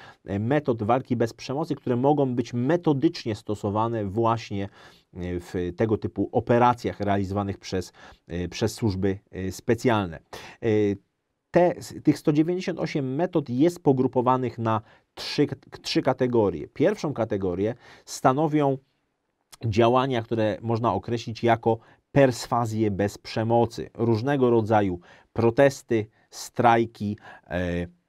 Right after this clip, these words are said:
guerrilla marketing, czyli marketing partyzancki, różnego rodzaju wlepki, plakaty, e, graffiti, e, pikiety, parady, e, spotkania protestacyjne i tego typu właśnie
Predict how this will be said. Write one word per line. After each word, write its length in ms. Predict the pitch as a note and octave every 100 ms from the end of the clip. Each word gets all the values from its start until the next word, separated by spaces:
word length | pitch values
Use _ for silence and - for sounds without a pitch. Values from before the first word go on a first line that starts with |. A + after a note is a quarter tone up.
| _
guerrilla 500 | F#2+ G2+ A#2 C#3 C#3+
marketing, 600 | B2+ B2 A#2 B2 A2+ A2
czyli 220 | - F#2+ F#2+
marketing 500 | G2 G2 G#2 A2 -
partyzancki, 920 | A#2 A2 B2 B2 B2 A#2+ - A2 G#2+ -
różnego 460 | G#2 G2 G#2 G2
rodzaju 420 | G2 F#2 F#2+ G2 -
wlepki, 640 | A2+ B2 C3 C3 - B2 -
plakaty, 640 | - G#2 - A2+ - G#2 G2+ _ - _
e, 140 | -
graffiti, 720 | G2 A2+ C3 - A#2+ - G#2+ A2 - - -
e, 480 | F#2+ F#2+ F#2+ F#2+ F#2 F#2+ - _ -
pikiety, 560 | - D3+ D#3+ C#3+ C#3 C3
parady, 720 | - B2+ A#2 A2+ A2+ G#2+ G#2+ - _ _ _
e, 1120 | F2+ F#2 F2+ F2+ F2+ F2 E2 E2 D#2 - G#1+
spotkania 580 | - - C3 - C3+ B2
protestacyjne 1080 | A#2 A#2+ A#2+ - A2+ - A2+ G#2+ G2+ F#2+ F#2+ _ _ -
i 120 | F3+
tego 280 | D#3+ C#3+ B2
typu 340 | B2 - G2+ - _
właśnie 640 | F#2 G2+ A2 G#2 - F2+